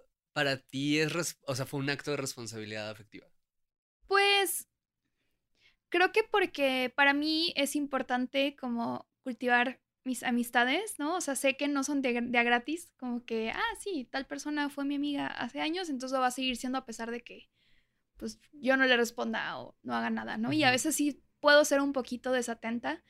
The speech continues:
Speaker 1: Ujú.
Speaker 2: especialmente cuando estoy muy ocupada y con todo lo de la virtualidad, como que me cuesta mucho como estar pendiente de, de, de, de WhatsApp, de redes sociales,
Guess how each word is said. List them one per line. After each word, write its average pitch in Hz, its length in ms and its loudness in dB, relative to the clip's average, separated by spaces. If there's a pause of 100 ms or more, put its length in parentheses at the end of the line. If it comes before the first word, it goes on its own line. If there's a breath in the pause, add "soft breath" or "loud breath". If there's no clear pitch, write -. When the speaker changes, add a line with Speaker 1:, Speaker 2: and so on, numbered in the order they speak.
Speaker 1:
Ujú. - 120 -16
Speaker 2:
especialmente 277 420 0
cuando 269 160 -2
estoy 254 160 -4
muy 262 140 0
ocupada 285 760 6
y 254 80 -2
con 233 220 -6
todo 254 160 -2
lo 277 80 2
de 269 80 2
la 247 80 2
virtualidad, 233 540 0
como 240 220 -4
que 247 60 -4
me 233 160 0
cuesta 247 300 0
mucho 269 500 2 (640 loud breath)
como 233 720 4
estar 240 320 4
pendiente 269 580 4
de, 247 220 6
de, 233 160 2
de, 226 560 0
de 226 80 -4
WhatsApp, 254 460 2
de 254 80 -2
redes 247 180 0
sociales, 254 560 -4